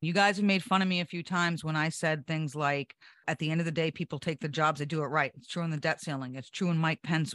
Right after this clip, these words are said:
refused to cave to political pressure on January sixth. There are steps along the way that at the end of the day, even under the utmost of political pressure, government will almost always work in moments of most importance.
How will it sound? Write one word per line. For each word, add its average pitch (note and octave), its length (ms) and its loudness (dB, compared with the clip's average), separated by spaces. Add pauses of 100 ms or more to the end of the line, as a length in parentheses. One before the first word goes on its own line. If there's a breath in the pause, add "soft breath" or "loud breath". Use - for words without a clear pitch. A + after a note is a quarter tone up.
refused D3+ 540 -4
to D#3 120 -2
cave D#3+ 340 -2
to - 100 -12
political - 340 -6
pressure D#3 380 0
on D3 180 0
January D3+ 420 0
sixth. - 340 -4
There D#3+ 140 0
are C3+ 40 -2
steps - 340 -4
along F3+ 260 0
the D3+ 60 -4
way D3+ 160 0
that B2+ 140 -6
at A#2+ 60 -14
the - 180 -12
end F#3 200 0
of G#3 80 -4
the A#3+ 60 -6
day, A3 180 2 (160)
even A3 320 4
under G#3 180 6
the F3 240 0
utmost A3+ 360 0
of F3+ 80 -6
political E3 360 -4
pressure, C#3 320 -2
government E3+ 680 0
will D3 220 -6
almost E3 500 0 (140)
always D3+ 460 0
work C#3 420 -6 (100)
in D3+ 120 0
moments C3+ 380 -2
of B2+ 80 -6
most B2+ 280 -6
importance. - 540 -12